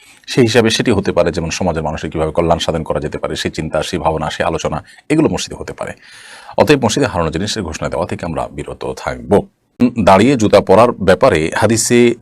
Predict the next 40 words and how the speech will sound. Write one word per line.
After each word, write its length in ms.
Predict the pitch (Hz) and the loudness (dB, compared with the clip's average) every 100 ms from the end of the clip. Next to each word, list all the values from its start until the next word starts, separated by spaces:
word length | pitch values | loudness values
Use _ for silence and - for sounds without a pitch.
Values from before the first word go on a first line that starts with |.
| _ | _
নাকি 320 | 95 95 98 95 | -2 -2 0 0
নিষেধ 260 | 101 101 | 2 2
আছে, 260 | 67 - - | 0 -2 -6
কথাটা 280 | - 95 98 | -2 0 0
কতটুকু 440 | 98 123 - - 127 | 0 -2 -4 -4 -4
সঠিক, 360 | - - 104 | -2 -2 -2
দয়া 160 | - 78 | 0 0
করে 180 | 73 71 | -2 -6
জানাবেন। 320 | 73 71 92 - _ _ _ _ _ _ _ - - - - - - | -4 0 -2 -2 _ _ _ _ _ _ _ -20 -20 -20 -20 -20 -2
আহ, 260 | 95 82 82 - _ - | 0 2 0 -4 _ -4
জুতা 280 | 95 139 180 | 0 4 4
পরার 220 | - 123 | 6 6
ব্যাপারে 320 | 113 107 110 104 | 6 6 6 4
নবী 140 | 85 | 2
করিম 140 | 113 | 0
সাল্লাল্লাহু 420 | 113 104 98 - 92 | 0 2 2 2 0
আলাইহি 240 | 92 90 | 0 -2
ওয়াসাল্লামের, 500 | - 85 76 65 - | -6 -6 -4 -4 -8
আহ, 140 | - | -12
বেশ, 340 | 127 - - - | -6 -4 -4 -6
আহ, 240 | - 62 - - | -8 -6 -8 -10
ক-, 240 | - - - | -10 -10 0
কয়েকটা 600 | 90 80 - _ - 76 | 0 0 -6 _ 2 2
টুকরো 260 | 92 98 85 | 2 -2 -4
টুকরো, 320 | 87 82 78 - | -2 -4 -4 -4
আহ, 180 | 85 73 104 | -2 -2 -2
নসিহা 360 | 92 107 92 | -2 -2 -2
পাই 260 | 87 76 73 | 0 -2 -2
বা 200 | 73 69 | -6 -6
উপদেশ 360 | - 104 101 | -4 -2 -2
পাই 140 | - 78 | -2 -2
আমরা। 220 | 71 - - _ _ _ _ - _ - | -4 -8 -8 _ _ _ _ -20 _ -2
আহ, 240 | 76 71 - | -2 -2 -2
এর 140 | 127 | 0
মধ্যে 180 | 101 95 | 0 -2
থেকে, 360 | 95 - 92 110 - - - | -4 -2 0 -2 -6 -6 -2
আহ, 420 | 78 73 71 71 - | 0 0 -4 -4 -4
একটি 240 | - 120 | -2 0
হলো 280 | 107 101 101 - - _ - | 2 2 2 -4 -20 _ -6
যে 320 | 87 76 | -2 -2